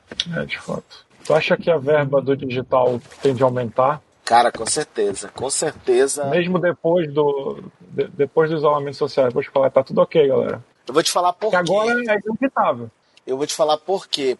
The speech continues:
Speaker 2: Porque vai ser mais difícil ter um contato com esse cara. Ele vai tá muito mais recluso. E é como nós conversamos, ele vai sair muito,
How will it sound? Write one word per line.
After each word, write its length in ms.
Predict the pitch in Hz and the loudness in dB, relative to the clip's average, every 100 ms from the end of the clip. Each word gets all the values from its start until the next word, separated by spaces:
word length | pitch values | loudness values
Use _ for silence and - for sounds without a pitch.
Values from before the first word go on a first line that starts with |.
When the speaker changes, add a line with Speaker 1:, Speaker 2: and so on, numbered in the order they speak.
| - | -6
Speaker 2:
Porque 880 | 127 - - 147 151 151 151 147 135 | -12 -12 -10 -6 -4 -2 -2 -2 -6
vai 160 | 127 147 | 0 0
ser 140 | - | 2
mais 240 | 165 165 180 | 2 2 0
difícil 480 | 175 - 202 - 180 | -4 -10 -8 -8 -4
ter 120 | 175 | -4
um 80 | 175 | -4
contato 480 | 175 151 165 160 | -6 0 2 2
com 120 | - 156 | -2 -8
esse 160 | - | -8
cara. 340 | - 127 127 123 | -2 0 2 0
Ele 140 | 123 | 0
vai 160 | 120 131 | 2 2
tá 160 | 147 | 0
muito 280 | 135 160 185 | -2 -4 -2
mais 220 | 170 156 | 0 0
recluso. 640 | 156 135 135 139 165 180 185 - _ - _ _ | -2 -6 -6 -2 -2 -2 -8 -18 _ -20 _ _
E 80 | 143 | -4
é 40 | |
como 240 | - 151 151 | -2 -4 -2
nós 180 | 156 - | -4 -2
conversamos, 600 | 156 165 - 147 135 123 | 2 2 2 -4 -4 -6
ele 120 | 139 | -6
vai 220 | 127 143 | 2 2
sair 360 | - 165 147 160 | 4 2 2 0
muito, 440 | 147 165 190 - | -4 -6 -6 -4